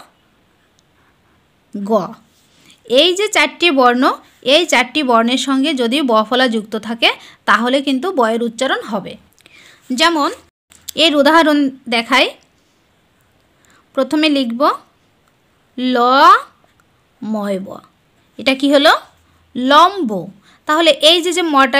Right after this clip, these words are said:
লিখেছি, তাহলে এই ব যুক্ত হয়েছে, এখানে কিন্তু বয়ের উচ্চারণ হচ্ছে। আবার আরেকটা লিখব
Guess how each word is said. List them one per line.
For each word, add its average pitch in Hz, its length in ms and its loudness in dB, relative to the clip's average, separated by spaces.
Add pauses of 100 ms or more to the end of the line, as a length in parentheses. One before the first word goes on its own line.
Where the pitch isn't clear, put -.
লিখেছি, 277 320 -4
তাহলে 269 200 2
এই 247 40 0 (340)
ব - 20 0 (220)
যুক্ত - 180 -6 (100)
হয়েছে, 247 300 0 (200)
এখানে 226 220 -6 (100)
কিন্তু 240 220 -2 (440)
বয়ের 220 300 -2
উচ্চারণ 302 340 -4 (100)
হচ্ছে। 202 340 -8 (1600)
আবার 254 180 2 (140)
আরেকটা 302 420 0
লিখব 233 240 -4